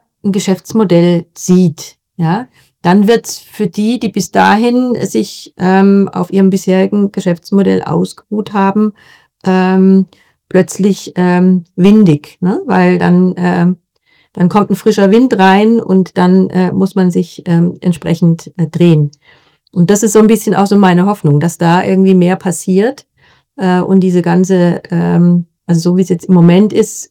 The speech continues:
das ein bisschen aufgebrochen wird. Ähm, zu deiner Frage, ähm, was wäre nutzungselegant, wenn man jetzt von der Autobahn runtergeht? Naja, also super wäre natürlich, wenn man einen Ladepunkt reservieren könnte.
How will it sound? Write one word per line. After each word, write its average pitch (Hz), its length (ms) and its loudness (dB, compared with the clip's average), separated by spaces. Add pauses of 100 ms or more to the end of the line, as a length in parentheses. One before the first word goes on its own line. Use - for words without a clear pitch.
(140)
das - 260 -8
ein 160 220 -4
bisschen 180 280 -2
aufgebrochen 156 800 -4
wird. 151 260 -8 (640)
Ähm, 190 280 4
zu 214 100 -2
deiner 202 260 4
Frage, 214 800 0
ähm, 208 560 -2
was 214 200 -4
wäre 214 220 2
nutzungselegant, 233 920 -2
wenn 220 100 -2
man 202 140 0
jetzt 196 160 -6
von 208 100 -2
der 196 160 2
Autobahn 220 360 0
runtergeht? 233 500 -2
Naja, 214 260 -2
also 196 200 -4 (400)
super 226 380 0
wäre 233 180 4
natürlich, 214 420 0
wenn 196 120 4
man 190 260 2 (420)
einen 202 120 4
Ladepunkt 196 600 2
reservieren 196 560 0
könnte. 247 560 -2